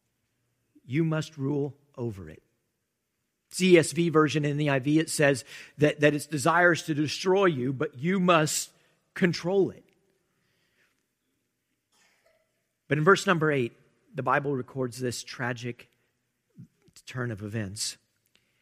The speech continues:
Cain spoke to his brother Abel. And when they were in a field, Cain rose up against his brother Abel and killed him.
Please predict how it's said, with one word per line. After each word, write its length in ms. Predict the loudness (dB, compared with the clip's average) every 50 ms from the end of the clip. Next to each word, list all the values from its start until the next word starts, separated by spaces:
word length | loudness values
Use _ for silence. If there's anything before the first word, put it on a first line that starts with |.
| _ -2
Cain 300 | 0 2 2 2 0 -2
spoke 340 | -4 -4 -2 -2 -2 -2 -6
to 100 | -6 -6
his 160 | -6 -6 -6
brother 320 | -6 -6 -6 -6 -6 -8
Abel. 340 | -6 -6 -6 -6 -8 -10 -16 -20 _ _ _ _ _ _ _ _ _ _ _ _ _ _ _ _ _ _ _ _ _ -4
And 140 | -2 2
when 160 | 2 2 2 2
they 80 | 0
were 180 | 0 0 0 0
in 80 | 0
a 60 | -2 -4
field, 400 | -6 -6 -6 -6 -6 -6 -8 -10 -16 -20 _ _ -8
Cain 300 | -4 -2 -2 -2 -2 -2
rose 320 | -2 0 -2 -2 -2 -4
up 180 | -6 -8 -8 -8
against 380 | -8 -8 -8 -8 -8 -10 -14
his 140 | -14 -14 -10
brother 340 | -8 -8 -8 -6 -6 -8 -10
Abel 380 | -10 -10 -10 -10 -10 -12 -12 -14 -16 _ _ _ _ _ _ _ _ _ _ _ _ _ _ _ _ _ _ _ _ _ _ _ _ _ _ _ _ _ _
and 140 | -18 -16 -14
killed 280 | -10 -10 -10 -10 -10
him. 180 | -14 -16 -20